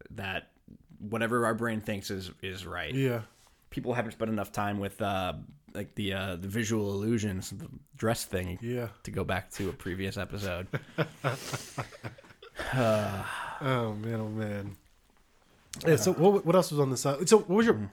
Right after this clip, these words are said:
Speaker 2: what was your bullet point on the bread thing?
Speaker 1: Oh, tor-, I, I was making the point that I thought tortillas might be a better holder of food.
Speaker 2: So you, you
Speaker 1: But
Speaker 2: said,
Speaker 1: that, but
Speaker 2: you
Speaker 1: then the
Speaker 2: s-,
Speaker 1: other
Speaker 2: you,
Speaker 1: kind of
Speaker 2: but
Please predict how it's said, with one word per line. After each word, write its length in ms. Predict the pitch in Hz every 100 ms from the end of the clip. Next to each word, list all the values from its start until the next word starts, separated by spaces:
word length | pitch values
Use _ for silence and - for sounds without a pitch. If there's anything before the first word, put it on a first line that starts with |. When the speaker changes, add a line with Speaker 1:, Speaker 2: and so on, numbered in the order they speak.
| -
Speaker 2:
what 100 | 165
was 100 | 180
your 60 | 147
bullet 200 | 151 170
point 180 | 143 127
on 60 |
the 60 | 120
bread 380 | 110 139 143 139
thing? 260 | 107 95 92 - -
Speaker 1:
Oh, 220 | 185 156
tor-, 280 | 131 - 190
I, 60 | 147 - -
I 60 | 143
was 100 | 143
making 220 | 143 123
the 40 | 113
point 120 | 123
that 80 | 104
I 60 |
thought 180 | 107 113
tortillas 500 | - 101 127 120 98
might 200 | 107 101
be 120 | 104
a 60 | 98
better 380 | 101 101 101 98
holder 380 | - - 98 87
of 80 | 87
food. 320 | - 87 - -
Speaker 2:
So 120 | 214
you, 240 | 208 202 - - - - - -
you 100 | 170
Speaker 1:
But 20 |
Speaker 2:
said, 160 | 175
Speaker 1:
that, 120 | 208 165
but 80 |
Speaker 2:
you 80 | 220
Speaker 1:
then 100 | 196
the 60 | 185
Speaker 2:
s-, 40 |
Speaker 1:
other 100 | 175
Speaker 2:
you, 60 | 160
Speaker 1:
kind 100 | 165
of 80 |
Speaker 2:
but 40 | 135